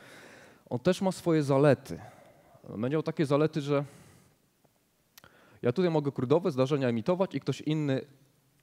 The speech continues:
wpina się na bardzo prymitywne operacje. Nie muszę zmienić, nie muszę rzeźbić w module nada-, nadawczym, bo takie zdarzenia z wnioskiem,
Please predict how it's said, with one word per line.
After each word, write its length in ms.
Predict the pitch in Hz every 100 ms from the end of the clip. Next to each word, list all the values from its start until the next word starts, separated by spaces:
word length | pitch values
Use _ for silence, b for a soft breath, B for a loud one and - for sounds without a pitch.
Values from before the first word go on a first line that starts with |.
| -
wpina 320 | - 165 143
się 100 | 151
na 80 | 117
bardzo 240 | 156 165
prymitywne 420 | 156 151 139 143
operacje. 680 | 123 127 160 175 202 131 208 - _ _ b b b b b b b -
Nie 140 | 135 135
muszę 240 | 196 196
zmienić, 560 | 139 143 147 160 - - 123
nie 100 | 127
muszę 240 | 156 170 131
rzeźbić 300 | 147 147 143
w 20 |
module 280 | 139 147 131
nada-, 240 | 123 123
nadawczym, 420 | 127 143 143 123
bo 80 | 120
takie 200 | 131 135
zdarzenia 360 | 120 127 165 131
z 80 |
wnioskiem, 640 | 127 127 190 - - 90